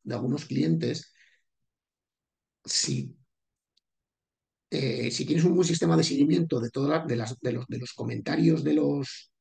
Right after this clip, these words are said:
de las personas que participan en los, en los chats, en las respuestas y demás, sí que hay, yo he visto informes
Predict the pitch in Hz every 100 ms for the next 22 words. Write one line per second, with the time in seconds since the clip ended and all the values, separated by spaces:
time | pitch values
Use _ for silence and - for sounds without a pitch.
0 | _ _ _ _ _ _ - 139 - 135
1 | - 127 143 156 - - 120 156 156 139
2 | 135 135 127 131 - - _ _ - 135
3 | 120 - - - - 127 131 131 - 117
4 | 123 - 143 131 123 139 156 160 - _
5 | - _ _ _ - - - 87 - -
6 | - 76 - - - 135 143 147 - -